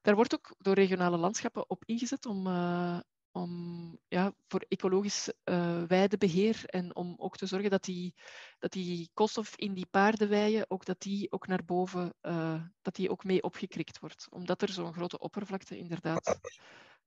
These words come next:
eh, begraasd wordt door paarden. Ehm, dus dat kan, maar het is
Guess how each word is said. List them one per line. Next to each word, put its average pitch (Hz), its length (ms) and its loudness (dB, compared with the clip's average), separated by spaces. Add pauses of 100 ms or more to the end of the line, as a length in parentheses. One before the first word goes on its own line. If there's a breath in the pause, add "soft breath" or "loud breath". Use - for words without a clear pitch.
eh, 156 420 -2 (180)
begraasd 175 360 -2
wordt 180 140 -10
door 165 200 -8
paarden. 160 420 -4 (720 soft breath)
Ehm, 160 320 -4 (120)
dus 214 140 -2
dat 214 140 6
kan, 254 360 4
maar 196 400 4
het - 160 -4
is - 320 -6